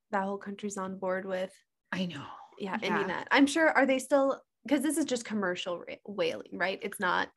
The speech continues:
Speaker 1: for, you know how, um, like, uh, Native peoples and Indigenous peoples in Canada still have rights to hunt beluga whales.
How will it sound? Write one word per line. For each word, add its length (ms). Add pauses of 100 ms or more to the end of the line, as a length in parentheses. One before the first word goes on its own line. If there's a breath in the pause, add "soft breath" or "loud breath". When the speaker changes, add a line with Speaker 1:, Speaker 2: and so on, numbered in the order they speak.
(140)
Speaker 1:
for, 640 (520 soft breath)
you 140
know 140
how, 480
um, 200
like, 280 (520 soft breath)
uh, 380
Native 380
peoples 680
and 140
Indigenous 480
peoples 280
in 120
Canada 440
still 220
have 180
rights 260
to 80
hunt 260
beluga 320
whales. 400